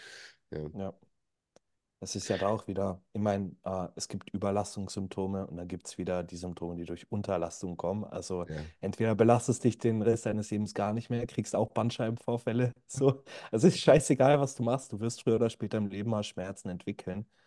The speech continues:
Speaker 2: Ähm, und ich denk auch, dass die Leute da einfach mit, ja, ein bisschen weniger Angst dran gehen sollten, also grad was das Schmerzthema betrifft.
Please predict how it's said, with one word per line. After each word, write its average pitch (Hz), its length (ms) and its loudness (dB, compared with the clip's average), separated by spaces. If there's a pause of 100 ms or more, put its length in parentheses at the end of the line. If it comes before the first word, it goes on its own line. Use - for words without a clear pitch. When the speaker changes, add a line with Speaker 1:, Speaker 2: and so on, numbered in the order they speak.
(340)
Speaker 2:
Ähm, 95 460 -2
und 90 720 -6 (220)
ich 101 80 -12
denk 95 220 -4
auch, 101 160 -2
dass - 180 -10
die 87 80 -10
Leute 90 400 -6
da 82 160 -6
einfach 87 380 -10
mit, - 400 -16 (240)
ja, - 140 -16 (180)
ein - 100 -18
bisschen 87 480 -10 (580)
weniger 101 440 2
Angst 107 360 -2
dran 101 140 -2
gehen 95 220 -6
sollten, 87 480 -8 (220)
also - 140 -14
grad - 240 -10
was - 140 -16
das - 80 -16
Schmerzthema - 580 -14
betrifft. - 440 -20